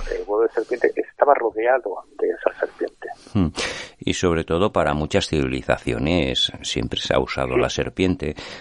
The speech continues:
Speaker 2: como la
Speaker 1: Sí, sí, sí,
Speaker 2: emplumada
Speaker 1: sí.
Speaker 2: y, bueno, también en, en el hinduismo tiene cierto
Speaker 1: Sí.
Speaker 2: simbolismo.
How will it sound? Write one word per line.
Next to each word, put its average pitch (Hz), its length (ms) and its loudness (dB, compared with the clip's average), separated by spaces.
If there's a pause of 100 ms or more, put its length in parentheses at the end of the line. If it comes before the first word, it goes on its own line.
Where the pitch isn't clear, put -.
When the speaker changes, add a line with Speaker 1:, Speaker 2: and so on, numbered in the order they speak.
(120)
Speaker 2:
como 69 220 2
la 65 80 4
Speaker 1:
Sí, 64 60 2
sí, 62 60 -4
sí, - 80 -2
Speaker 2:
emplumada 85 840 2
Speaker 1:
sí. - 80 -14
Speaker 2:
y, 65 680 -2
bueno, 73 400 2
también 67 400 2
en, 69 520 2
en 71 200 2
el 67 120 2
hinduismo 76 680 2 (640)
tiene 80 420 2
cierto - 340 0
Speaker 1:
Sí. 71 80 0
Speaker 2:
simbolismo. 76 580 2